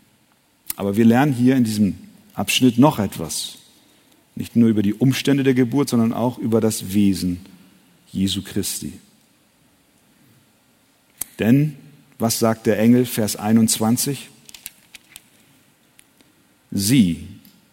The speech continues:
wird aber einen Sohn gebären, Josef. Und du, Josef,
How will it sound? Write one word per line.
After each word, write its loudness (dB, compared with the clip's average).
wird 2
aber -2
einen 6
Sohn 4
gebären, 0
Josef. -10
Und -2
du, 6
Josef, 0